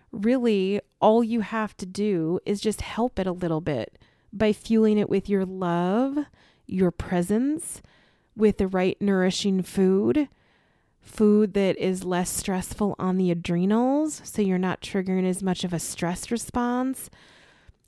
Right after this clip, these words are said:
and with nourishing thoughts and as nourishing people and environments as possible. I know that's not always possible based on our jobs and situations, but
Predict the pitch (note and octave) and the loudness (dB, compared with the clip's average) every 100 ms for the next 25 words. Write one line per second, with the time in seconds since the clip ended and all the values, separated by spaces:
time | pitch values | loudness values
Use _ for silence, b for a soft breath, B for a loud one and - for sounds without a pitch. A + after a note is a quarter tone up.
0 | - G3 F#3+ F3+ G3 G3 G3+ G#3 - F#3 | 0 2 2 2 2 4 4 2 2 0
1 | F3+ - F3+ G3 A#3 - - - - - | 0 -2 -2 0 -2 -6 -10 -12 -10 -2
2 | G#3 F#3+ F#3 F3+ F#3+ A#3 G#3+ - G#3 F#3 | 0 2 2 2 2 2 0 0 0 0
3 | - _ _ - A3 - B3 A#3+ G3 F#3 | -4 _ _ -8 -4 0 2 2 2 2
4 | E3+ E3+ F#3 G#3 G#3 G3+ E3+ - - E3 | 2 0 0 0 0 -2 -6 -8 -10 -10
5 | E3 - A#3 B3 C4 C4 - b b b | -8 -4 0 2 0 -2 -8 b b b
6 | b G#3 G3+ G3 F#3 G3 F#3 F3+ F3 F#3+ | b 0 2 0 -2 -2 -2 0 2 2
7 | A3+ - - A#3 A#3 A#3+ B3 A#3+ G#3+ G#3+ | 0 -2 -6 -4 -4 -2 0 2 2 0
8 | - G3 F#3+ F#3 F3+ - b b b b | 0 0 0 0 0 -4 b b b b
9 | F#3+ F#3+ F#3 G3 G3 F3+ - F#3 F#3+ E3+ | 2 2 4 2 0 0 -2 -2 -2 0
10 | F3 - B3 B3 B3 A3 G3 | 0 0 0 0 0 -2 -2